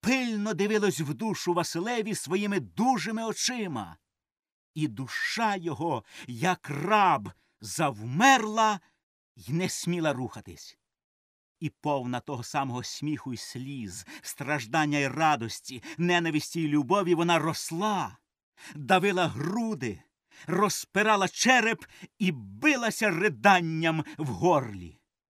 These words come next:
Ось згуки заплакали, забились і тихо мерли,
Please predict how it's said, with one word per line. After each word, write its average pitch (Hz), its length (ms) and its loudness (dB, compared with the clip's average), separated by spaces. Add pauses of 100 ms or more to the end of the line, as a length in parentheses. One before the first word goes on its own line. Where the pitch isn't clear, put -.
(340)
Ось 180 180 -2
згуки 120 460 -10
заплакали, 107 760 -8 (720)
забились 131 760 0 (580)
і 175 60 -2
тихо 151 280 -4
мерли, 95 520 -10